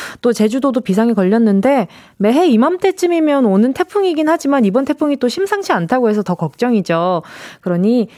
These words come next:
미리 잘 대비하셔서요. 예전 같은 또 피해가 없도록, 네, 유의해 주시면 더 좋을 것 같습니다.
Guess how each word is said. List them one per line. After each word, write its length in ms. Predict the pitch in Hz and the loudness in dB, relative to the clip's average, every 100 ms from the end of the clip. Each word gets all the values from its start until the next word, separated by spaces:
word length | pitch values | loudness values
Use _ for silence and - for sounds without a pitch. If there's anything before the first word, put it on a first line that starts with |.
| - | -4
미리 440 | 190 196 202 226 | -2 0 2 0
잘 260 | 226 - 202 | -2 -4 -2
대비하셔서요. 880 | 185 170 208 233 240 208 185 247 240 | -2 0 0 0 -2 -2 0 0 0
예전 220 | 160 165 | -2 -2
같은 260 | 185 170 175 | -2 -2 -4
또 160 | 165 156 180 - - | -4 -6 -8 -16 -20
피해가 360 | - 339 320 220 | -6 -2 0 0
없도록, 500 | 160 - 277 240 156 - _ | -4 -2 0 2 0 -6 _
네, 220 | 190 185 | -2 0
유의해 320 | 170 220 254 | 0 0 0
주시면 360 | 220 220 196 190 | 0 -2 0 0
더 120 | 196 | -2
좋을 260 | 180 196 247 | -2 -2 -2
것 160 | 208 | -4
같습니다. 760 | - - - 180 147 - 120 - | -8 -12 -8 -8 -8 -12 -20 -20